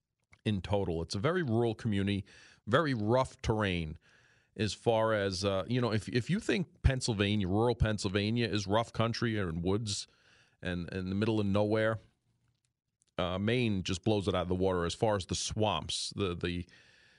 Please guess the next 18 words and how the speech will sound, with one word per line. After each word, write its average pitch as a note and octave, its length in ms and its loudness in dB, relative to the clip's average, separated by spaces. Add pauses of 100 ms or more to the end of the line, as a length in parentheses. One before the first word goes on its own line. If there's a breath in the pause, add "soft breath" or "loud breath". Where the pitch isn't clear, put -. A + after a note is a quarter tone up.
(180 loud breath)
the F2 360 -4
rhododendrons, G2+ 880 0
the, F#2 180 -2 (440)
the, G#2 140 -12 (100)
I A2+ 60 0
mean, A2+ 120 2
if A2 120 -4
you F3 140 0
could D#3+ 240 0 (100)
just C#3+ 220 -2
imagine G#2+ 540 2
going A2 260 0
through A2 180 -2
the G#2 80 -2
most G2+ 460 -2
hardest C3+ 880 0 (120)
<laughs> - 100 -20
terrain A#2+ 580 2